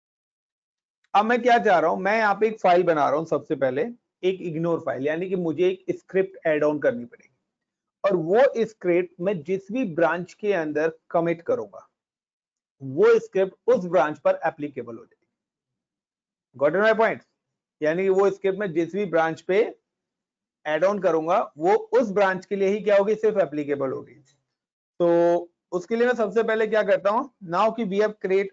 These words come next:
a one file, मैं यहाँ पे एक file बना रहा हूँ टी ओ यू सी एच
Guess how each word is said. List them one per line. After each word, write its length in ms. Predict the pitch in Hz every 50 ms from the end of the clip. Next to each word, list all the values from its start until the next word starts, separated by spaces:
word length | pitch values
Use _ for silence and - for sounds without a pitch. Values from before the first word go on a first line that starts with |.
| - -
a 160 | 185 185 190 175
one 260 | 180 180 196 220 262 - _ _ _ _ _ _ _ _ _ _ _ -
file, 180 | 185 151 117 - _ _ _
मैं 180 | 143 151 175 196
यहाँ 140 | 202 196 190
पे 140 | 185 214 214
एक 120 | 214 -
file 240 | - 175 160 170 185
बना 260 | 180 185 175 165 147 139
रहा 100 | 143 160
हूँ 200 | 226 247 240 _ _ _ _ _ _ _ _ _ _ _ _ _ _ _ _ _ _ _ _ _ -
टी 160 | 220 214 220 -
ओ 200 | - 185 185 180
यू 240 | 175 175 196 208
सी 220 | 202 202 - 185 175
एच 180 | 175 170 -